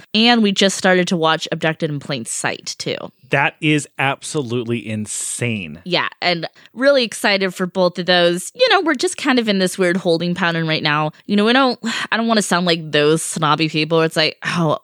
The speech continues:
Speaker 1: we don't watch a lot of T V." But we don't, 'cause we read a lot of <laughs> books.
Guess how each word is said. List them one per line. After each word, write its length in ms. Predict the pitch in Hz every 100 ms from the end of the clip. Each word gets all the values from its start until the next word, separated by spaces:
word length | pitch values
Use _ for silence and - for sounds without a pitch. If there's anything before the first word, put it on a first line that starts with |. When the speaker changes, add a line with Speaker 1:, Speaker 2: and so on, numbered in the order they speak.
| -
Speaker 1:
we 80 | 165
don't 320 | 247 151 127
watch 240 | 120 139 139
a 60 |
lot 180 | 113 117
of 100 | 143 _ -
T 260 | - 127
V." 300 | 107 90 78 - - -
But 160 | 240 -
we 180 | 226 233
don't, 320 | 285 180 -
'cause 220 | 185 170
we 180 | 180 196
read 280 | 185 180 185
a 80 | 180
lot 240 | 147 156
of 160 | 160 -
<laughs> 20 |
books. 640 | 160 - 453 - -